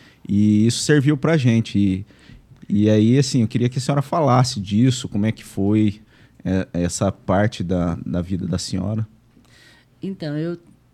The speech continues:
Speaker 2: falando na oração, eu, quando eu vim pra Presbiteriana, a oração pra mim era agradecer. Eu tinha meus três filhos, tinha meu marido, tinha minha casa, né? É, eu tinha tudo.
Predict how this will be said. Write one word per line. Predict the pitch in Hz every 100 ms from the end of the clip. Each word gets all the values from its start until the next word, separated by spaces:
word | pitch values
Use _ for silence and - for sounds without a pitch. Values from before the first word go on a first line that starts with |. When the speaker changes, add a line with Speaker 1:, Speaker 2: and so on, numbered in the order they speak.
| _ _
Speaker 2:
falando | 185 180 190 202 175
na | 170 151
oração, | 156 151 143 143 - 196 196 160 - _ _ _ _ _
eu, | 165 165
quando | - 226 247
eu | 208
vim | 175 185 170
pra | - 151 143 135 -
Presbiteriana, | 165 147 156 156 151 185 180 156 131 - -
a | 175
oração | 214 233 208 - 233 254
pra | - 170
mim | 151 185 226 175 - _ _ _
era | 170 196
agradecer. | 208 226 226 254 247 - 135 - - _ _ _ - -
Eu | 247
tinha | - - 151
meus | 151 165 -
três | 220 240 -
filhos, | 240 202 185 170
tinha | - 165
meu | 170 160
marido, | 156 175 196 190 180 165 151
tinha | - 147
minha | 151 151
casa, | - 180 175 170 165 156 165 160 156 _ _ _
né? | 165 185 202 - _ _ _ _
É, | 143 151 147 143 143 127
eu | 185 202
tinha | - 339
tudo. | - 269 202 131